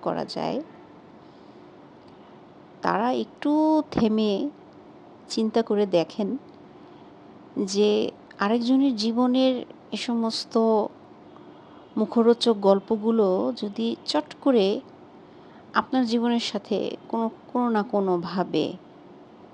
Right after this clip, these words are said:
উপস্থিত হয়ে যায়, এরকম একটা মশকরা কিন্তু জীবন আপনার সাথে করতেই পারে। তাই আরেকজনের জীবনে কে কি করলো, কার কি করা উচিত ছিল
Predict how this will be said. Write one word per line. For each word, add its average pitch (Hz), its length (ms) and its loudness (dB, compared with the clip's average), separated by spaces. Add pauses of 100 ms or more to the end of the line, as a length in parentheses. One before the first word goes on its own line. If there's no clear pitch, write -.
(280)
উপস্থিত 220 440 -4 (100)
হয়ে 208 160 0
যায়, 208 260 -4 (1700)
এরকম 262 300 6
একটা 254 220 0
মশকরা 220 500 0
কিন্তু 214 340 -2
জীবন 190 320 0
আপনার 170 260 -2
সাথে 180 260 -4
করতেই - 460 -4
পারে। - 240 -6 (2250)
তাই 190 340 2
আরেকজনের 202 640 0
জীবনে 196 640 -2
কে 202 280 0
কি 208 400 -4
করলো, 196 520 4
কার 185 240 0
কি 208 160 -6
করা 196 300 2
উচিত 196 360 -4
ছিল 185 420 0